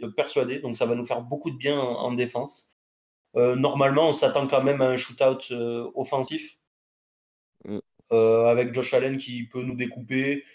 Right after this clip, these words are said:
Speaker 1: avec leur défense qui est vraiment pas bonne depuis le début de la saison, même s'il y a eu du mieux contre vous, mais ils en prennent trente-quatre quand même.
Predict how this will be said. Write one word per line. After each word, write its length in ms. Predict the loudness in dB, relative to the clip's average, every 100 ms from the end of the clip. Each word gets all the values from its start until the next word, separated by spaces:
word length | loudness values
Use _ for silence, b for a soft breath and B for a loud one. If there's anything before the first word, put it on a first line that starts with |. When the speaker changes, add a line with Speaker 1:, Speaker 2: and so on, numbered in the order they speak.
| B
Speaker 1:
avec 340 | 0 2 0 -4
leur 320 | -2 0 0
défense 420 | -2 0 0 0
qui 100 | 0
est 60 | -2
vraiment 420 | 0 0 0 -2
pas 220 | 0 2
bonne 560 | 2 -2 0 4 4 2
depuis 320 | -4 -4 -6
le 40 | -4
début 220 | -4 0
de 60 | 2
la 60 |
saison, 360 | 2 0 -2 -2
même 180 | -2 -2
s'il 180 | -2 -2
y 60 |
a 40 | -2
eu 140 | -2
du 160 | -4 -2
mieux 180 | -2 0
contre 340 | 0 0 -2
vous, 180 | -2 -2
mais 160 | -2
ils 100 | 0
en 100 | 0 0
prennent 180 | -4
trente-quatre 460 | -2 -4 -2 -2 -2
quand 120 | -4
même. 260 | -4 -6 -8